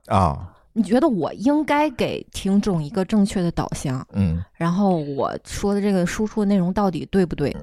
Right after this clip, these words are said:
Speaker 1: 嗯。
Speaker 2: 就是，就是这种感觉。
Speaker 1: 嗯。
Speaker 2: 然后给自己聊
Speaker 1: 你会有，会有包袱。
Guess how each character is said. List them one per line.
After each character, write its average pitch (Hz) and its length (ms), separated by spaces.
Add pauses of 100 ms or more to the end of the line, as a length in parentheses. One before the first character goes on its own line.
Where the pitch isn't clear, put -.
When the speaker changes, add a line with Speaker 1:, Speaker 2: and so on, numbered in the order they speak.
(120)
Speaker 1:
嗯。 87 320 (200)
Speaker 2:
就 160 120
是， 151 220
就 151 120
是 156 100
这 196 100
种 170 100
感 139 180
觉。 - 140 (380)
Speaker 1:
嗯。 76 180 (200)
Speaker 2:
然 - 0
后 160 120
给 151 140
自 233 140
己 117 100
聊 104 180
Speaker 1:
你 160 60
会 160 80
有， 95 260 (400)
会 160 140
有 117 80
包 113 180
袱。 131 100